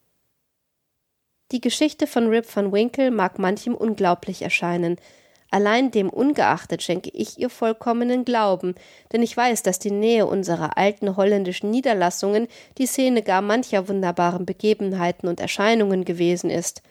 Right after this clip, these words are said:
Ja, ich habe in den Dörfern den Hudson entlang noch sonderbarere Geschichten erzählen gehört als diese,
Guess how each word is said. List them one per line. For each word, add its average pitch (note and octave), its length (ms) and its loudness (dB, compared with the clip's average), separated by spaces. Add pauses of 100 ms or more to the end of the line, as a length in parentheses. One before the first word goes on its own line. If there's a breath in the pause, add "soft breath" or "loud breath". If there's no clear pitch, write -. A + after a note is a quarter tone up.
(720 soft breath)
Ja, A3+ 280 2
ich - 160 -8
habe A#3 240 4
in A#3+ 120 2
den G3+ 160 0
Dörfern G3 440 2
den F3+ 220 -2
Hudson - 280 -4
entlang G#3+ 440 2 (340 loud breath)
noch A3+ 120 2
sonderbarere F3 880 2
Geschichten F3+ 600 -2
erzählen F#3 500 0
gehört F3 360 2
als - 280 -4
diese, G3 440 0